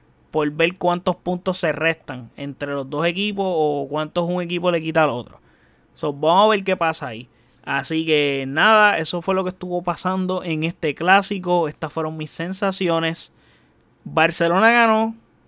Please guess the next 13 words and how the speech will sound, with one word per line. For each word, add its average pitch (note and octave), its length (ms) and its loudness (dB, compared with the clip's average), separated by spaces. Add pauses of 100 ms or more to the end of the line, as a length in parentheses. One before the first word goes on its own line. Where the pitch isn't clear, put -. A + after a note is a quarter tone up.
ganó D#3 320 0
mal, A3+ 420 2 (320)
jugó E3+ 320 2
mal, G#3 400 0 (800)
partido D#3+ 440 2
horroroso, G3+ 760 6
partido D#3+ 420 0
malísimo F3 720 0
por D#3+ 140 2
los D3 140 0
dos D#3 140 2
equipos, F#3 500 -2 (840)
dramático, F#3+ 1080 0